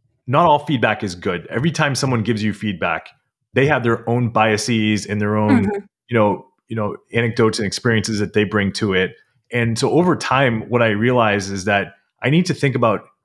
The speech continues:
Speaker 1: taking feedback not through a funnel, right? Not, like, listening to
Speaker 2: Mm-hmm.
Speaker 1: everything and trying to synthesize everything, but really more as a filter. So I still wanna
Speaker 2: Mm.
Speaker 1: listen to everything, but I don't wanna let all of it through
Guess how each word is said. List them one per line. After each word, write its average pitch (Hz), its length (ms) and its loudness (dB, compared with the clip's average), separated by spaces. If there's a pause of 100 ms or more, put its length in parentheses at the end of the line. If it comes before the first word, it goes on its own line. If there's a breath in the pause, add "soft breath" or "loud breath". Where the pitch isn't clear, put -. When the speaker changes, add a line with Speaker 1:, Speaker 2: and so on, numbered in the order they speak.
Speaker 1:
taking 127 340 -2
feedback 101 600 0 (260)
not 123 380 0
through 131 200 4
a 98 60 0
funnel, 90 640 -2
right? 101 180 -2
Not, 117 260 0
like, 113 220 -2
listening 120 560 0
to - 100 -4
Speaker 2:
Mm-hmm. 320 60 0
Speaker 1:
everything 120 240 2
and - 280 -16
trying 127 160 -2
to 107 60 -2
synthesize 110 680 -2
everything, 98 640 -4 (360)
but 120 140 -2
really 175 280 2
more 131 220 4
as 107 80 0
a 95 40 -6
filter. 101 580 -4 (260)
So - 120 0
I 127 60 4
still 196 240 2
wanna 180 160 2
Speaker 2:
Mm. 110 160 -6
Speaker 1:
listen 151 300 0
to - 160 -4
everything, 110 680 -2
but 110 120 0
I 127 80 4
don't 156 140 2
wanna 139 180 0
let 113 280 0
all 120 180 0
of 110 80 -2
it 101 120 -6
through 95 560 -2